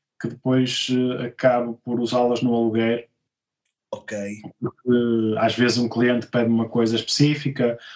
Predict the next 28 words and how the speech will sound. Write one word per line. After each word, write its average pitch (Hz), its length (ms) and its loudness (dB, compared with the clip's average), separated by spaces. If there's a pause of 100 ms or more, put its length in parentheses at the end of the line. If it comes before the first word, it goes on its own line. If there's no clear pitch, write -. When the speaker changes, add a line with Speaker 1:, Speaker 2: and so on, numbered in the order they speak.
(120)
Speaker 1:
ou 107 80 0
às 104 120 2
vezes 107 280 2
vejo 110 300 0
que - 80 0
há 117 60 4
necessidade 113 540 2
de 113 40 0
um 110 60 0
tipo 107 260 -2
de - 80 -20
bicicleta 113 880 0 (880)
e, 107 240 2
eh, 110 800 2 (640)
são 123 180 4
minhas 135 320 4
e 131 60 4
não 131 140 4
são. 104 380 2 (600)
Speaker 2:
Ok. - 220 2
Speaker 1:
<laughs> - 640 0
Speaker 2:
São - 220 0
Speaker 1:
Também 151 240 4
Speaker 2:
tuas, 151 240 4
Speaker 1:
ando - 60 -10 (180)
Speaker 2:
sim, 175 260 -4
mas 156 180 0
também, 170 380 0